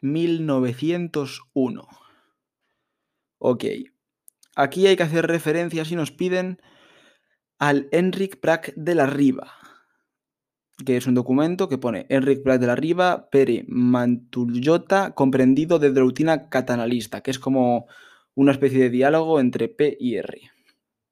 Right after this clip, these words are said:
Vale. Abrimos nuevo apartado, esta vez se llama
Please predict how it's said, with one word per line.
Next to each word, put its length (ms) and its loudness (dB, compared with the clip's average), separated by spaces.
Vale. 400 -4
Abrimos 540 2
nuevo 400 4
apartado, 720 -2
esta 260 -2
vez 140 0
se 120 -4
llama 380 0